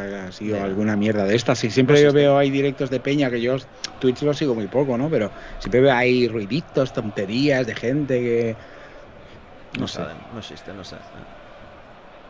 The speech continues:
Speaker 2: No existen, así que, bueno, no pediremos likes, ¿eh? En fin... Tío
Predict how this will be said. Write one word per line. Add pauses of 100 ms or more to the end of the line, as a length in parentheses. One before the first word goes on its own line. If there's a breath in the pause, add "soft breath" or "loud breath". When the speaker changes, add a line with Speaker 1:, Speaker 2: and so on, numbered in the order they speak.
(640)
Speaker 2:
No
existen,
así
que,
bueno, (520)
no
pediremos
likes, (180)
¿eh?
En
fin... (1500 loud breath)
Tío